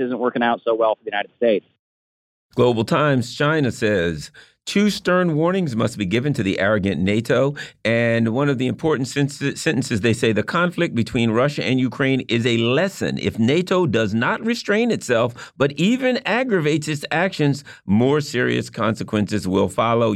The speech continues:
Speaker 2: Your thoughts about, uh, China's warning to nato?
Speaker 1: Well, I mean, China seems to be the voice of common sense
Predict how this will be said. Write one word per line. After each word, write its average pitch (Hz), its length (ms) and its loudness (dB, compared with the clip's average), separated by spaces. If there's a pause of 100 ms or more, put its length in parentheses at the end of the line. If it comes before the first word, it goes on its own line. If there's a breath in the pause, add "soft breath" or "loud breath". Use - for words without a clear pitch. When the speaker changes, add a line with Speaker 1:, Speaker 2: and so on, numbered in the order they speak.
Speaker 2:
Your 101 160 -2
thoughts 113 300 0
about, 95 200 0 (320 loud breath)
uh, 101 100 2
China's 113 500 0
warning 98 260 0
to 92 100 -4
nato? 73 400 -2 (1040)
Speaker 1:
Well, 247 400 2
I 196 120 -4
mean, 202 260 -2 (160)
China 208 340 0
seems 196 220 -2
to - 60 -8
be 165 80 2
the 143 80 0
voice 147 240 2
of 127 80 -6
common 131 440 0
sense 120 220 0